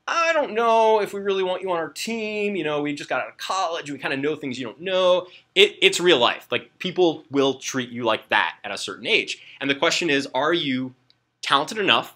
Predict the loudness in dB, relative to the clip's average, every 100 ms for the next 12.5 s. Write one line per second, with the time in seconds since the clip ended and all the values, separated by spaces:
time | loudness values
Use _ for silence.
0 | -6 -6 -6 0 2 2 0 -6 -6 -6
1 | -6 -8 -10 -10 -10 -10 -8 -8 -6 -2
2 | 0 0 -2 -6 -8 -8 -10 -6 -4 -4
3 | -4 -4 -6 -8 -8 -12 -12 -16 -16 _
4 | -20 _ -4 -2 0 -2 -2 0 2 2
5 | 0 -4 -2 -2 0 -4 0 2 2 2
6 | -2 0 -2 -6 -4 0 4 2 0 -4
7 | -2 0 -2 -6 -12 -8 -2 0 0 -2
8 | 0 0 0 -2 -4 -4 -4 -4 -4 -6
9 | -8 -16 -12 -2 0 0 -4 -2 0 0
10 | -2 -4 -8 -10 -8 -8 -8 -10 _ -20
11 | -20 -20 _ 0 2 2 -2 -10 -10 -8
12 | -8 -10 -10 -12 -14